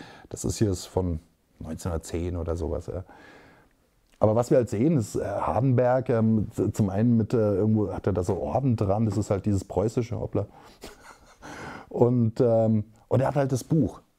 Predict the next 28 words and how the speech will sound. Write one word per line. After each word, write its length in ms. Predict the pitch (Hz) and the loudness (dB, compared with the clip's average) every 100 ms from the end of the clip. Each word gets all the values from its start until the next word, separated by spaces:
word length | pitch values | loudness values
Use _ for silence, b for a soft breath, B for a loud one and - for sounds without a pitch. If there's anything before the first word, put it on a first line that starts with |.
| _ _ - | _ _ -4
die, 180 | 101 - | -4 0
auch 180 | - | 0
da 180 | - 135 | 0 0
wieder 100 | 120 | 0
die 140 | 95 98 | 0 -2
Scriptura. 720 | - 123 - 160 95 73 67 B | 0 0 2 0 2 -2 -6 B
Es 100 | 110 | 2
ist 140 | 160 170 | 6 6
natürlich 260 | 131 139 | 6 4
hier 100 | 143 | 2
nicht 120 | 160 135 | 2 0
mehr 100 | 110 | 0
die 100 | 101 | 0
Bibel, 520 | 92 190 160 85 - B B | 2 2 4 0 -4 B B
die 80 | 98 | -4
Schrift, 480 | - 98 127 - - | 0 0 0 -4 -6
aber 120 | 104 | -2
es 60 | 107 | 0
ist 120 | 110 | 2
halt 160 | 117 - | 0 0
auch 160 | 120 B B B | -4 B B B
die 80 | 104 | -4
Schrift 420 | - 113 160 165 | 0 2 2 0
als 160 | 117 117 | -4 0
ein 60 | 117 | 0
Symbol 720 | 120 110 107 139 147 117 - _ _ _ _ _ | 2 2 2 4 4 0 -4 _ _ _ _ _
des, 340 | 110 - - - | -4 -2 -6 -4
eines 440 | 110 107 101 - | 0 0 0 -6